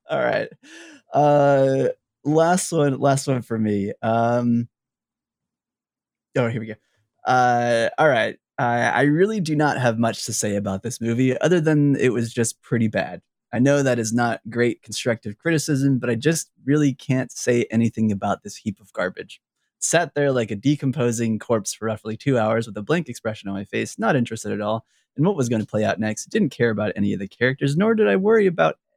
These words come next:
or nor did I worry if anything bad was gonna happen to them, as I fully knew there would be no gruesome plot twists, digital murders, or anything of the sort in a kid's movie. Four out of ten.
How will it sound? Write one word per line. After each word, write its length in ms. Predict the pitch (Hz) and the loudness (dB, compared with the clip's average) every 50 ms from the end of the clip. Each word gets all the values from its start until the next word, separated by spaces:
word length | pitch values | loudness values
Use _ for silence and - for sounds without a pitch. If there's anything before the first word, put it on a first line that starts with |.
| _ _ - 139 | _ _ -2 -2
or 160 | 139 - - _ _ _ - | -2 -2 -2 _ _ _ -12
nor 280 | 135 185 208 247 269 | -8 -4 0 0 2
did 140 | 240 214 190 | 2 2 2
I 80 | 170 151 | 4 4
worry 280 | 143 139 131 135 135 | 4 4 4 4 4
if 140 | 131 131 - - | 2 0 -2 -2
anything 360 | 170 170 160 - 185 160 147 | -2 -2 0 2 0 0 0
bad 280 | - 190 196 226 214 | 0 0 0 2 2
was 120 | 165 131 - | 0 0 0
gonna 160 | 120 117 113 | 0 0 0
happen 280 | 113 101 104 98 - 104 | 0 0 -2 -2 -2 -2
to 60 | 104 | -2
them, 280 | 101 104 101 107 113 - _ _ _ _ _ - | 0 0 0 0 0 -2 _ _ _ _ _ -6
as 80 | 123 127 | 0 0
I 80 | 117 | 0
fully 320 | 110 - - 226 240 226 196 | 0 0 0 2 2 4 4
knew 240 | 151 147 147 143 127 | 4 4 4 2 0
there 160 | 123 113 110 | 0 -2 -2
would 180 | 110 107 98 | -2 -4 -6
be 300 | - 117 117 117 113 104 - | -6 -4 -4 -4 -4 -6 -6
no 140 | 95 92 92 | -10 -14 -14
gruesome 400 | 104 _ - 143 139 - 131 117 | -12 _ -4 -4 -4 -4 -6 -4
plot 280 | - 143 143 143 - - | 0 0 0 0 0 -4
twists, 360 | - 151 147 - - - - _ _ - | -6 -6 -6 -6 -6 -10 -14 _ _ -6
digital 300 | 180 196 165 135 127 123 | -4 -4 -2 -2 -2 -2
murders, 580 | 117 117 117 110 110 113 113 117 113 107 - - - | -2 -2 -2 -2 -2 -2 -4 -4 -4 -6 -10 -10 -8
or 160 | 101 82 - _ _ _ _ _ _ _ _ _ - | -8 -8 -10 _ _ _ _ _ _ _ _ _ -2
anything 500 | 127 135 131 123 - 139 131 127 127 - | 0 0 0 0 0 -2 0 0 0 0
of 120 | - 101 110 | -2 -4 -4
the 100 | 110 113 | -6 -8
sort 380 | - - - 120 117 110 - - 107 | -10 -6 -2 -2 -2 -2 -4 -4 -6
in 80 | 110 | -6
a 60 | 110 | -6
kid's 300 | - _ - 104 95 - | -6 _ -10 -10 -10 -8
movie. 440 | 98 101 90 80 - - - - _ _ _ _ _ _ _ _ _ _ _ _ _ _ _ _ _ _ _ _ - | -8 -8 -8 -8 -12 -16 -20 -20 _ _ _ _ _ _ _ _ _ _ _ _ _ _ _ _ _ _ _ _ -12
Four 160 | 117 110 104 | -8 -8 -8
out 140 | - - - | -8 -10 -14
of 80 | - | -18
ten. 240 | _ _ _ _ - | _ _ _ _ -20